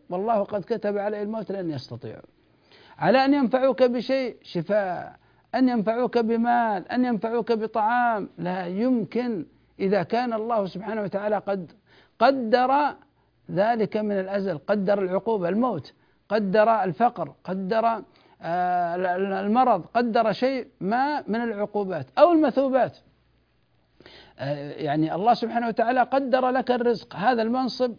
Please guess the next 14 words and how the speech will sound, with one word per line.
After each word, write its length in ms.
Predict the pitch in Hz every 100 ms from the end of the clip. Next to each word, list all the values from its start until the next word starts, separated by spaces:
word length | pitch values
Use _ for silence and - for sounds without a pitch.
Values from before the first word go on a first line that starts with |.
| _
أنت 220 | 233 214 196
س-، 140 | 180 202 - 139 156 143
س-، 260 | 160 180
سيكون 420 | 147 196 175 220
لك، 340 | 208 196 - 117 - _ - - -
هذا 320 | - 214 247 240
العمل 400 | 214 254 254 202
سيكون 500 | 202 185 - 208 185
لك، 280 | 147 - _ _ _ _ _
آه، 160 | 160 156
هذا 360 | 165 233 262 247
المال 300 | 233 254 214
سيكون 500 | 226 208 226 220 190
لك. 280 | 165 -